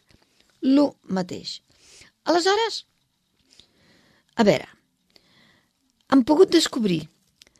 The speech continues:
que la pedra que envolta tot això, o sigui, que, que ajuda a aguantar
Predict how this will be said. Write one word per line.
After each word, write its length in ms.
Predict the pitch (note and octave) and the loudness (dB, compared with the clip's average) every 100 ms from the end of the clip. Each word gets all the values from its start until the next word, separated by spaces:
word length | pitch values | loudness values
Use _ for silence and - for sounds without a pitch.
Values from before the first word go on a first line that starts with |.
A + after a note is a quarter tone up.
| _ _ - | _ _ -2
que 160 | D#4 C4 _ _ - | 2 2 _ _ -2
la 240 | A3 G#3+ - _ _ _ _ _ - | 2 2 2 _ _ _ _ _ 6
pedra 380 | A#4 F4 F3+ D3 D#3+ _ _ _ _ _ _ _ _ _ _ _ - | 8 8 4 0 -8 _ _ _ _ _ _ _ _ _ _ _ 2
que 180 | C#4 B3+ - | 4 4 4
envolta 600 | A3 G#3 B3+ D4+ A#3 F#3 | 4 6 8 6 4 -2
tot 200 | - E3+ F3 | -2 -4 -4
això, 240 | - D#3 B3+ D4 _ _ _ _ _ - | -4 -6 -8 -14 _ _ _ _ _ -14
o 80 | F3+ | -6
sigui, 240 | - D#3+ - | -2 -2 -2
que, 80 | F3 _ _ _ - | -6 _ _ _ -8
que 140 | E3 C3 - - _ - | -6 -6 -12 -20 _ -8
ajuda 420 | D#3+ D3+ G#3+ F3+ - _ _ - | -6 0 2 0 -4 _ _ -8
a 120 | E3+ | -6
aguantar 540 | D3+ D#3 D#3 - A3+ | -4 -4 -4 -2 -2